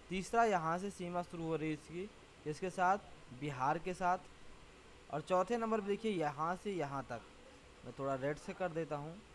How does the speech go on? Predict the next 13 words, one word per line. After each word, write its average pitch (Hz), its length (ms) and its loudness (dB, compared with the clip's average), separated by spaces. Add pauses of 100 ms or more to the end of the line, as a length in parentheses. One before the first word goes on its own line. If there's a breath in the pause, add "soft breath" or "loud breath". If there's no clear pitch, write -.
(380)
ये 165 220 0
यहाँ 135 400 0
से 185 220 -2
यहाँ 143 260 0
तक 170 140 -2
देखिए 156 420 -4 (300)
किससे 196 340 0
touch 202 240 -6
कर 190 140 2
रहा 180 120 2
है, 185 140 2
पश्चिम 190 380 -2 (380)
बंगाल 139 400 2